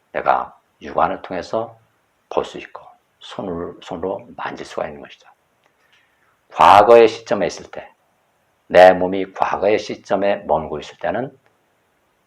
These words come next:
내 몸이 과거에 있었기 때문에 내 몸에 달라붙어 있는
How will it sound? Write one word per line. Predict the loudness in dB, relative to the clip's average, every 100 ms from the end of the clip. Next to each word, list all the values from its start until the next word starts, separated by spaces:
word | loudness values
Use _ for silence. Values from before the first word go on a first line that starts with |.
| _ _ _ _ _ _ _ _ _ _
내 | 4 6 8
몸이 | 6 0 -2 0 0 -2 -6 _ _ _
과거에 | 0 6 6 6
있었기 | 0 -6 -12
때문에 | -6 -4 -2 -4 0
내 | 2
몸에 | 2 -2 -6 -6
달라붙어 | -4 -2 -2 -2 -10
있는 | -10 -10 -14